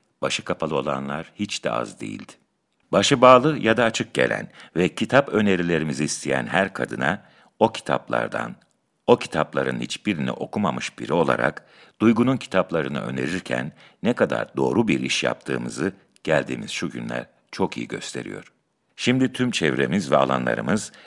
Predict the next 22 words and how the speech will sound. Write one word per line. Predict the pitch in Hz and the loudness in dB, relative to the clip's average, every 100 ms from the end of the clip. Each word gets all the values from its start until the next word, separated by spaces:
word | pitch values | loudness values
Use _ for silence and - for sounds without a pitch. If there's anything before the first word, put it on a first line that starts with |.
| - - | -6 2
Duygu | 87 92 | 2 4
gibi | 98 90 82 | 0 0 0
düşünen | 82 - 80 90 101 - - | -2 -2 0 0 -2 -10 -6
ve | 71 73 | 0 0
onun | - 65 78 95 | 0 -2 0 0
gibi | 69 58 92 95 | 0 0 -2 -4
kendi | - 67 64 82 | -4 -4 0 2
varlığına | 78 58 60 60 57 | 4 4 0 -4 -6
sahip | - 55 78 | -4 -4 -4
çıkan | - - 76 | -4 -2 -2
kadınlarla | 71 - 60 60 65 58 | -2 -6 -4 -2 -2 -4
dolu. | 52 50 - _ _ _ _ - - - | -8 -10 -14 _ _ _ _ -20 -20 -8
Şimdi | - 135 147 | 0 2 4
artık | 107 120 - - - | 6 4 2 -2 0
o | 95 | 4
kadınların | 92 82 65 64 64 | 2 2 0 0 -2
her | 52 71 90 85 | -4 2 2 2
birinin | 62 57 58 185 - - - | -4 -6 -4 -6 -8 -20 -8
kendine | 64 58 62 | -8 -6 0
ait | 80 65 67 - | 2 2 0 -8
bir | 64 53 | -10 -10
bireyselliği | 52 58 58 60 53 67 87 | -10 -8 -6 -6 -6 -4 -4